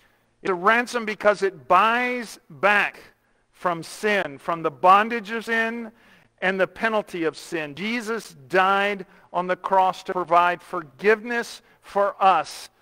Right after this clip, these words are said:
that we can come back to God,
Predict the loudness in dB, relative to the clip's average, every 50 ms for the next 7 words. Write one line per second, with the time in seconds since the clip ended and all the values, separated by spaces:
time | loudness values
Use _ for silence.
0 | _ _ _ _ _ _ _ _ _ _ _ _ 0 0 0 0 -4 -4 -6 -6
1 | -6 -6 -8 -8 -8 -8 -12 _ -6 -2 0 0 0 4 4 4 6 6 2 0
2 | -2 -6 -14 _ _ _ _ _ _ _ _ _ _ _ _ -10 -10 0 4 6
3 | 6 6 6 4 4 0 -2 -6 -10